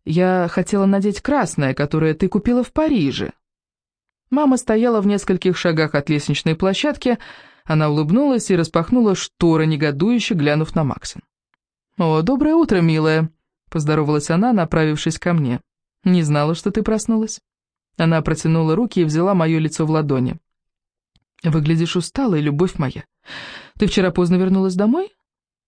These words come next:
С Герардом?» Его имя мама всегда произносила с придыханием, словно речь шла о шоколадном пироге.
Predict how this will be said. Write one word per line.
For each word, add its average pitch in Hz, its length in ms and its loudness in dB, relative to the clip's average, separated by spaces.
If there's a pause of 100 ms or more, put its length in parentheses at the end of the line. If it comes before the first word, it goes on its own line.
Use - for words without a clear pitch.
(160)
С 156 160 -2
Герардом?» 170 500 -2 (1600)
Его 151 220 0
имя 190 200 2
мама 165 260 0
всегда 160 280 -2
произносила 156 560 -2
с 156 80 -4
придыханием, 151 800 -6
словно 160 320 -2
речь 180 260 0
шла 151 220 -2
о 147 120 -2
шоколадном 156 540 0
пироге. 185 400 -2